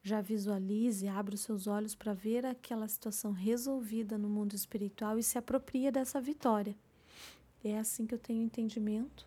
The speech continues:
desse versículo, desse capítulo nove do livro do Evangelho de João. Então, sigam abençoadas, tenham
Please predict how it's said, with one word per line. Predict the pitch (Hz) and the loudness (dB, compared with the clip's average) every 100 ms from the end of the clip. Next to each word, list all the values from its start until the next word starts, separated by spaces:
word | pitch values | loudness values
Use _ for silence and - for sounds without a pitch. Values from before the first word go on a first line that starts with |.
| - | -8
desse | 220 - 220 | -6 -6 -4
versículo, | 220 208 - 233 - 240 226 | -4 -4 -4 -6 -4 -4 0
desse | 214 220 - | 2 2 0
capítulo | 220 214 - 254 - 262 262 - - 214 | -4 -4 -4 -4 -4 -4 -4 -4 -4 2
nove | 208 202 208 202 220 - - | 4 4 2 -2 -10 -12 0
do | 240 | 2
livro | 226 208 | 2 0
do | 196 | 0
Evangelho | 214 208 208 208 190 | 0 0 2 0 0
de | 190 202 | 0 0
João. | 208 208 185 180 - - - - - - - | 0 0 -2 -4 -10 -20 -20 -20 -20 -20 -10
Então, | - 220 233 | -2 2 2
sigam | - - 240 208 214 208 - - - 233 | 0 -2 -2 0 0 -2 -8 -20 -6 -2
abençoadas, | 247 233 233 - 220 214 220 214 208 220 - - - _ _ _ - - - - - - - - _ | 0 2 0 -2 -2 0 0 -2 -2 -4 -6 -12 -16 _ _ _ -20 -20 -20 -20 -20 -20 -20 -20 _
tenham | - 220 220 220 214 202 | -2 2 4 2 2 0